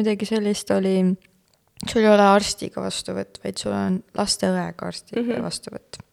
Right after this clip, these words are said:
Speaker 1: Ja siis ta oli, et kas, äh, kas, äh, Sassu laliseb? Ma olin nagu mingi, "No mitte väga vist."
Speaker 2: Mhm.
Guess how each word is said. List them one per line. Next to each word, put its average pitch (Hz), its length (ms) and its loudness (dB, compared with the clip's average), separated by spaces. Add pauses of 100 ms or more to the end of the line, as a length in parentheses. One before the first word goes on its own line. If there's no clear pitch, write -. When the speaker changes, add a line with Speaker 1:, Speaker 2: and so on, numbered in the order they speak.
(800)
Speaker 1:
Ja 214 120 6
siis 220 160 0
ta 262 120 8
oli, 240 120 8
et 202 240 4 (400)
kas, 247 220 2 (140)
äh, 208 360 6
kas, - 320 -2
äh, 208 560 2 (100)
Sassu 208 760 2
laliseb? 196 500 4 (360)
Ma 208 120 2
olin 208 180 2
nagu 220 160 -2
mingi, 240 260 -6 (500)
"No 233 120 -4
mitte 285 420 -8 (100)
väga 381 600 2
vist." 226 420 0
Speaker 2:
Mhm. - 520 -20